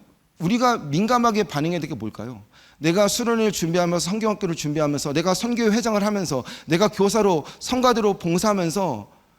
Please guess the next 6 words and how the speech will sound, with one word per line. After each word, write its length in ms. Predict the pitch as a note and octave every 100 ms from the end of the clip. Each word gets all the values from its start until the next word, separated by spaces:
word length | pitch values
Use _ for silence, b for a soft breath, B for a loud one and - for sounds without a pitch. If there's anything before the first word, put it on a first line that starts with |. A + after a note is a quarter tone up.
| b
정말 360 | - G3 G#3+ G3+
기쁨이 480 | G3+ D#3+ - F3+ F#3
있는가? 420 | B2 A2 F2+ G2 _ _ _ _ _ _ _ _ _ _ _ _ _ _ _ b b b b b b b _ -
헌신 220 | A#3 B3 B3+
예배 220 | G#3+ -
때 280 | F3 F3